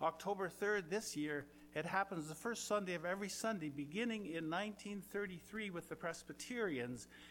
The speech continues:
It comes out of Jesus' prayer in John seventeen, where he asks that we may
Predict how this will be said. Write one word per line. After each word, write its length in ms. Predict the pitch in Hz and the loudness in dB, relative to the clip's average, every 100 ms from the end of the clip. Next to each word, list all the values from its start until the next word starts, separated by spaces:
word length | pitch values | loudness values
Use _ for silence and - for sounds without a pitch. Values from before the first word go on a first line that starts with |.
| - 135 | -4 -2
It 180 | 143 | -2
comes 240 | - 185 175 | 2 2 4
out 160 | 160 | 4
of 140 | 151 143 | 4 0
Jesus' 440 | 175 208 180 - - | 0 0 0 -2 -6
prayer 520 | - 202 190 151 143 | 0 4 4 4 2
in 260 | 143 135 131 | 2 0 2
John 340 | 156 180 180 | 2 2 0
seventeen, 880 | - 190 165 151 - 233 196 139 123 - - - - | 0 0 0 -4 -4 -2 2 2 0 -6 -18 -16 -2
where 140 | 139 | 2
he 240 | 165 156 165 | 2 4 6
asks 480 | 170 170 - - - | 6 4 -2 -6 0
that 220 | 139 131 | 0 2
we 240 | 139 165 | 0 2
may 420 | 156 143 156 165 | 4 4 2 0